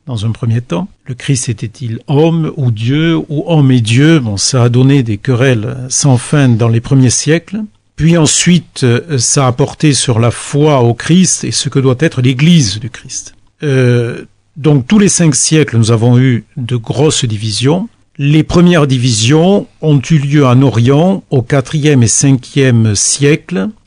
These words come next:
et, euh, ont donné lieu au concile d'Éphèse et Chalcédoine. Sur cette première division, Père Jean Vézel,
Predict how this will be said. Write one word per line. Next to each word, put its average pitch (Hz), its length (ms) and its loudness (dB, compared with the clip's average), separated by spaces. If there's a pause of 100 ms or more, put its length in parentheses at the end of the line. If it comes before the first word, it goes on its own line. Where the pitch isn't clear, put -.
(120)
et, 156 360 0
euh, 131 260 2
ont 135 140 2
donné 123 280 4
lieu 113 320 2
au 143 160 4
concile 127 600 0
d'Éphèse 147 720 0 (500)
et 127 160 -6
Chalcédoine. 143 840 0 (720)
Sur - 360 -2
cette 160 460 -2
première 170 400 2
division, 139 500 0
Père 143 260 0
Jean 131 200 2
Vézel, 151 560 0